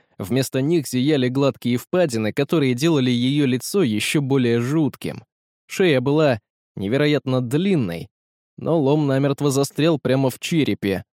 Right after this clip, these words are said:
расплющив его от удара. "Такого ты в колыбели не видел,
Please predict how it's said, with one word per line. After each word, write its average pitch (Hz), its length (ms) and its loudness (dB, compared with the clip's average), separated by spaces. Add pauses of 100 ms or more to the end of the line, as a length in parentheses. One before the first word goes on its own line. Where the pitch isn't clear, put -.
расплющив 127 640 -2
его 139 340 2
от 98 160 -2
удара. 139 540 0 (760)
"Такого 226 460 4
ты 196 160 0
в - 80 -6
колыбели 208 480 4
не 220 180 4
видел, 170 460 2